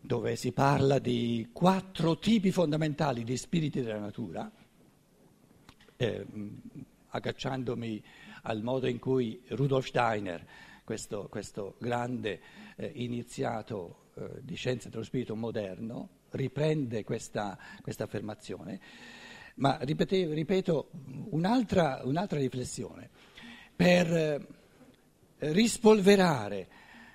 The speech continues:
questa cultura fatiscente cristiana, se volete, eh, che però, ehm, ha bisogno di ritrasformare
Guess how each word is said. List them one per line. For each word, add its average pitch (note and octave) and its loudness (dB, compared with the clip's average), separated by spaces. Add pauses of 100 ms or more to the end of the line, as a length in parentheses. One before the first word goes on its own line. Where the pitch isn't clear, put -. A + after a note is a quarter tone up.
(120)
questa D#3 -2
cultura F3 2 (140)
fatiscente D#3+ -4
cristiana, C#3 -2
se A#2+ -8
volete, A#2+ -6 (600)
eh, B2+ -4
che D#3+ -4
però, E3 0
ehm, A#2+ -2 (280)
ha D3+ 4
bisogno F3+ 4
di D#3 0
ritrasformare D#3+ 0